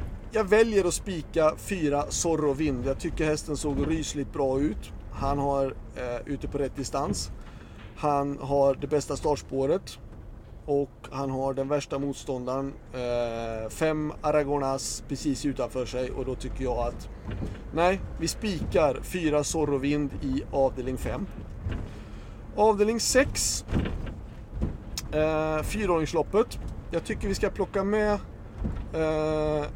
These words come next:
ett, Mister McCann, som jag tyckte såg jättefin ut på, eh,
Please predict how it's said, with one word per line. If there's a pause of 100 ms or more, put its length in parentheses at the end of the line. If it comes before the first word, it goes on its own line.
(160)
ett,
Mister
McCann,
som
jag
tyckte
såg
jättefin
ut
på, (600)
eh,